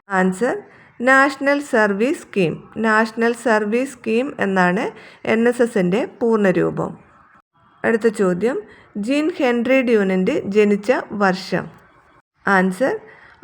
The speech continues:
ആയിരത്തി എണ്ണൂറ്റി ഇരുപത്തെട്ട് മെയ് എട്ട്. ആയിരത്തി എണ്ണൂറ്റി ഇരുപത്തെട്ട് മെയ് എട്ടിനാണ് ജീൻ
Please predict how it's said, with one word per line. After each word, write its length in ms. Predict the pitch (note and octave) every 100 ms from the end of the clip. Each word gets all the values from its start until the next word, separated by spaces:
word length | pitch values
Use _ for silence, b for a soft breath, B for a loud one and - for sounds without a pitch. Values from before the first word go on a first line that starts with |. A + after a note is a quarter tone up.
| A#3
ആയിരത്തി 460 | A#3+ B3+ C4 C4 C#4+ - A3+
എണ്ണൂറ്റി 420 | A3 A3+ A3+ B3+ - A3
ഇരുപത്തെട്ട് 580 | G#3+ A#3+ A3 F#3+ - C#4 - G#3
മെയ് 180 | G#3 G#3 F3+
എട്ട്. 260 | F3+ E3 - - - G3+
ആയിരത്തി 360 | G#3+ G#3+ G#3+ A3
എണ്ണൂറ്റി 360 | G3 G3+ G#3 A3 G#3
ഇരുപത്തെട്ട് 520 | G3+ G#3 G#3 F#3+ C#4 - A3
മെയ് 200 | G#3+ C4+
എട്ടിനാണ് 500 | G#3 G#3 G3 F3+ F3+ B3+ F#3+
ജീൻ 180 | G#3+ A#3+